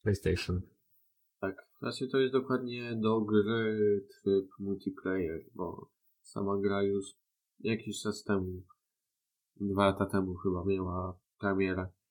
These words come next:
Speaker 2: E, ostatnią
Speaker 1: Mhm.
Speaker 2: rzeczą był The Medium, czyli premiera na P S pięć,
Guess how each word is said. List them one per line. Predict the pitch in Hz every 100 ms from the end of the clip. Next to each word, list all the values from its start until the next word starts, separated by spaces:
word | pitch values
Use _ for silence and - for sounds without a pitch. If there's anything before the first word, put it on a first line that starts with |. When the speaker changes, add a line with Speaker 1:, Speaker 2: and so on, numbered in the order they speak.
| _ _ _ _ - -
Speaker 2:
E, | 147 143 143
ostatnią | 147 - 143 131
Speaker 1:
Mhm. | 120 120
Speaker 2:
rzeczą | 117 117 107
był | 104 104 104 101 107 107 - 113
The | 123
Medium, | 123 117 107 107 110 - - - 107 -
czyli | 104
premiera | - 101 104 104 98
na | 95 90 90 90 -
P | 139 120
S | 107 -
pięć, | - 104 98 98 - -